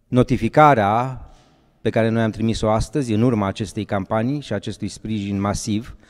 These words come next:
care, repet, este și el fără precedent în, uh, uh, istoria României moderne, spuneam că prin această campanie, prin semnături și prin notificare, somăm Ministerul Educației Naționale,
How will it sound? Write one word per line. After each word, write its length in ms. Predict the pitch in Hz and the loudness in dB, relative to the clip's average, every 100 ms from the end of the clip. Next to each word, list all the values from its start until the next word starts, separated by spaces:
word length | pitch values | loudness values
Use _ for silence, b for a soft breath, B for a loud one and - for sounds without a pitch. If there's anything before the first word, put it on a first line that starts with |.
| b b | b b
care, 200 | - 110 | -2 0
repet, 360 | 113 110 110 - | 0 0 -2 -2
este 240 | 117 - | -4 -4
și 180 | 117 - | -2 0
el 140 | 113 | 2
fără 260 | 98 151 139 | 4 4 4
precedent 800 | 110 101 107 95 98 113 - - b b b b _ | 2 -2 -4 -2 -4 -6 -12 -14 b b b b _
în, 340 | 110 104 101 | -6 -4 -4
uh, 480 | 101 98 92 95 101 107 - _ _ _ _ _ _ _ _ | -4 -4 -6 -8 -12 -16 -20 _ _ _ _ _ _ _ _
uh, 100 | - 104 104 117 - | -20 -16 -16 -18 -10
istoria 1000 | 117 - 127 110 104 101 98 95 95 95 87 | -10 -4 0 0 0 0 0 -2 -4 -8 -12
României 460 | 117 107 104 107 98 | -6 -2 0 0 0
moderne, 720 | 95 92 104 92 101 139 156 - b b b b b | 0 0 0 0 -4 -6 -10 -18 b b b b b
spuneam 300 | _ - 156 | _ 0 0
că 520 | 165 - 151 147 113 - - - - | 0 2 4 4 2 -6 -20 -20 -8
prin 140 | - | 0
această 340 | 135 156 135 139 | 2 0 -2 -2
campanie, 640 | 123 120 127 156 170 160 | 0 0 2 0 2 0
prin 220 | 139 113 | 0 -2
semnături 540 | 107 120 113 107 151 143 | -2 0 0 0 -2 -4
și 80 | |
prin 140 | - 120 | -2 0
notificare, 720 | 107 110 - - 139 151 156 | 0 -2 -4 -2 0 2 0
somăm 400 | - 143 139 151 | 4 4 6 4
Ministerul 520 | 113 110 104 139 117 | 2 2 0 -2 0
Educației 480 | 107 107 120 - 110 | -2 0 -2 0 -2
Naționale, 720 | 104 - 104 107 123 143 | -2 -2 -2 0 0 -2